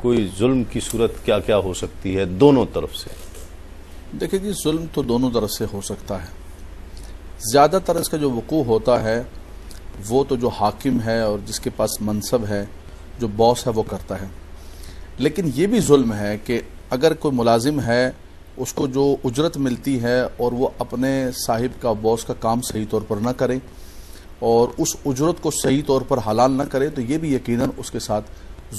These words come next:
Speaker 2: ظلم ہے، اپنے ساتھ بھی ظلم کر رہا ہے اور اس شخص کے ساتھ جو آپ کا ایک محسن ہے اور جس نے آپ کو معاش اور روزگار فراہم کیا ہے، اس کا کام پورا نہ کر کے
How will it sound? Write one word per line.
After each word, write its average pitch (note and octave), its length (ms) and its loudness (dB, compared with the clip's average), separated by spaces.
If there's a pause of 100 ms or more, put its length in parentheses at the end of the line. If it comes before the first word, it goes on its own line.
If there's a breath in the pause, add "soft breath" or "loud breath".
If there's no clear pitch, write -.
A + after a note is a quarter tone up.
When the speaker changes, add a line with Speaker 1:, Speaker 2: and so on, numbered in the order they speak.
Speaker 2:
ظلم D#3 260 4
ہے، C#3 220 2 (220)
اپنے D#3+ 280 2
ساتھ E3+ 240 8
بھی F3 80 -2
ظلم D#3+ 240 0
کر D#3+ 180 2
رہا C#3+ 320 6
ہے D#3 60 2 (420 soft breath)
اور B2+ 140 2
اس E3+ 140 2
شخص - 260 0
کے F3 80 2
ساتھ C#3 320 6
جو C3 120 4
آپ B2+ 260 4
کا C3 80 4
ایک B2 200 -2
محسن B2 380 0
ہے A#2 160 2 (420 soft breath)
اور A2+ 100 -2
جس B2+ 220 -2
نے C#3+ 80 6
آپ B2 180 4
کو C3 80 2
معاش A#2 360 4
اور B2 80 0
روزگار A2+ 380 6 (120)
فراہم B2+ 280 4
کیا B2 280 2
ہے، B2 60 2 (260)
اس - 100 -6
کا C#3+ 80 0
کام B2+ 320 2
پورا B2+ 220 4
نہ A2 160 4
کر D3 220 6
کے C#3+ 220 0